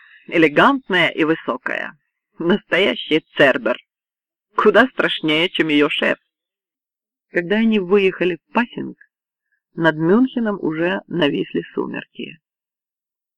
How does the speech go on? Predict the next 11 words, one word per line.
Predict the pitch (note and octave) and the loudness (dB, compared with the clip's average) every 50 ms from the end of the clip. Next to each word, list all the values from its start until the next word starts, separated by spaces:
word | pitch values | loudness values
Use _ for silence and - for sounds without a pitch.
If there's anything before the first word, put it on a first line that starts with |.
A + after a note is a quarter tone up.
| _ - | _ -8
Вблизи | - C#3+ C3+ C#3+ D3+ C#3+ D#3 D3+ C#3+ | -8 -4 2 2 2 4 4 2 4
главного | D#3 C#3+ C#3 C#3 C#3+ C#3 C#3 C3 C3 | 4 4 4 4 2 0 0 0 2
вокзала | B2+ B2+ B2+ B2+ B2+ C#3+ D3+ D#3 G3 G3+ - - E3 _ _ _ _ _ | 2 0 0 -2 -4 0 0 0 0 0 -4 -10 -12 _ _ _ _ _
небо | - B2+ C#3 C3+ E3 F#3 F#3+ G3 F#3+ | -14 -10 -6 -4 -2 -2 -2 -2 -4
было | D#3+ F3 F#3 F3 E3+ E3 D#3+ D#3 - _ _ _ _ _ _ _ _ _ _ _ _ _ _ _ - | -4 -4 -2 -2 -2 -4 -4 -8 -10 _ _ _ _ _ _ _ _ _ _ _ _ _ _ _ -8
молочно-белым. | - - D3+ D3 D3 E3+ G3+ - - - F3 F3+ E3 D3+ C#3+ D3+ D#3 D3+ D3+ - C#3+ D3 D3+ D#3 D#3 _ _ _ _ _ _ _ _ _ _ _ _ _ _ _ _ _ _ _ - | -2 2 2 4 4 2 0 -2 -4 -10 -10 -10 -10 -6 -2 -2 -2 -2 -4 -12 -16 -18 -20 -20 _ _ _ _ _ _ _ _ _ _ _ _ _ _ _ _ _ _ _ _ -10
За | C#3 D3+ D#3+ D#3+ | -2 0 0 0
городом, | D#3+ A3 C4 C4 G#3 D#3 C#3+ - A#2 - - _ _ _ _ _ - | 2 2 2 2 2 0 -2 -10 -12 -14 -18 _ _ _ _ _ -6
на | C#3+ D3+ D3+ D3 | -2 -2 -2 2
Терезином | - E3 D#3+ D#3 D3+ D3+ D3 C#3 C3+ C3+ C3+ C3+ C3+ | 2 2 4 4 2 2 2 0 -2 -2 -2 -2 -2
лугу, | C3+ C#3 C3+ C#3 D3 F3+ A3 A#3+ | 2 0 0 0 0 -2 -2 -2